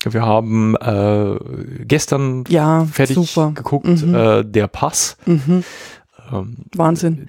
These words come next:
Speaker 1: der, das ist eine deutsch-österreichische Produktion.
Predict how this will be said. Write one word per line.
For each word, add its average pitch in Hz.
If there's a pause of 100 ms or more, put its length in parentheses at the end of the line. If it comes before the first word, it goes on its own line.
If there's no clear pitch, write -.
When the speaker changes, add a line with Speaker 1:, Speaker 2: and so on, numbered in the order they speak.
Speaker 1:
der, 113
das 107
ist 131
eine 113
deutsch-österreichische 131
Produktion. 117